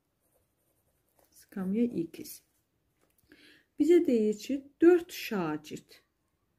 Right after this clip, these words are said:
Dörd X edərmi? Sonra qayıdıb deyir ki,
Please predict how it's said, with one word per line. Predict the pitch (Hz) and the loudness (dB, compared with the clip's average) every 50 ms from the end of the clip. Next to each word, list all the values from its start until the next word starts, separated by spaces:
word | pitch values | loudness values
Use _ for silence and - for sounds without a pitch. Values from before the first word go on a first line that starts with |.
| _ _ _ _ _ _ - | _ _ _ _ _ _ -2
Dörd | 247 262 294 320 320 - - | 2 4 6 4 4 2 -4
X | 214 202 - - 185 170 - - | -6 -6 -8 -12 -16 -14 -8 -6
edərmi? | - 190 - 190 180 185 208 226 254 247 190 160 - - _ _ _ _ _ _ _ _ _ _ _ - | -4 -4 -4 -4 -6 -4 -4 -2 -2 -2 -2 -4 -8 -14 _ _ _ _ _ _ _ _ _ _ _ -6
Sonra | - 339 349 359 330 339 | -2 0 2 2 2 2
qayıdıb | - 254 233 214 202 - 220 214 - - | 0 -2 -2 -2 -4 -6 -8 -12 -12 -10
deyir | 208 202 196 202 196 | -6 -4 -4 -4 -4
ki, | - - - 233 254 | -6 -8 -4 -2 0